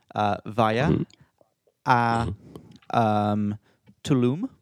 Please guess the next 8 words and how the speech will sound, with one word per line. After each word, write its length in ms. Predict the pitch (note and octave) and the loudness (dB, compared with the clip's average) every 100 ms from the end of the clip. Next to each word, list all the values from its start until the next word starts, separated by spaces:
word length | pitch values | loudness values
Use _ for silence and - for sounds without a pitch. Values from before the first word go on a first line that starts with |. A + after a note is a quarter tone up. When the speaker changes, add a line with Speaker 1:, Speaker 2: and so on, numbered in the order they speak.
| _ _ _ - | _ _ _ -6
Speaker 1:
¿Lo 120 | B2+ | -6
conoces? 440 | - C3+ C#3 C#4 | -2 -6 -6 -10
Speaker 2:
Ujú. 320 | G#2+ D#2+ G2+ G#3 - - _ _ _ _ - _ _ _ _ _ _ - - - - - | -10 -2 -2 -2 -8 -20 _ _ _ _ -20 _ _ _ _ _ _ -6 -6 -6 -4 2
He 240 | A#2 A#2+ | 4 4
escuchado 800 | A2+ - G2 - G#2+ F2+ C#2+ C#2+ - - - | 0 0 -2 0 0 0 -2 -8 -14 -16 -2
de 280 | D#2+ D#2 D2+ | 0 0 -2
Speaker 1:
Yeah. 160 | - | -2
Speaker 2:
Tulum. 400 | - C#2 A#1 - | 0 0 -2 -6